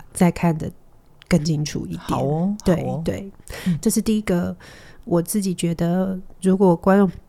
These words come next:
Speaker 1: 听众朋友们在一个比较这样子的关系里面的时候，
Speaker 2: 嗯，嗯，嗯。
Speaker 1: 嗯，嗯，要有心理预备的。
Speaker 2: 是，是。
Speaker 1: 然后另外一个也，呃，需要心理预备的东西是说，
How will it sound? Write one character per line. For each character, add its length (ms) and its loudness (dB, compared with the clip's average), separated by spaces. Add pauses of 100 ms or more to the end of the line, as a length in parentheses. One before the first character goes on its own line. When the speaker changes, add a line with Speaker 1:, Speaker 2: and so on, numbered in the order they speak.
(120)
Speaker 1:
听 160 4
众 120 8
朋 160 4
友 120 6
们 220 0
在 320 4 (100)
一 140 -4
个 80 0
比 120 -2
较 280 2 (100)
这 100 4
样 140 6
子 120 -4
的 160 -8 (520)
关 240 6
系 260 2
里 160 -4
面 180 0
的 100 4
时 160 0
候， 200 0
Speaker 2:
嗯， 240 -2
嗯， 100 2
嗯。 60 -4
Speaker 1:
嗯， 200 -2
嗯， 60 0
要 220 2
有 180 4
心 260 2
理 80 0
预 160 2
备 320 -8
的。 120 -10
Speaker 2:
是， 360 -6
是。 300 -14 (300)
Speaker 1:
然 200 4
后 280 10
另 240 8
外 160 6
一 40 6
个 300 2 (340)
也， 640 2 (240)
呃， 560 0
需 220 0
要 120 8
心 160 4
理 100 4
预 100 2
备 160 4
的 100 4
东 200 2
西 180 0
是 140 2
说， 560 2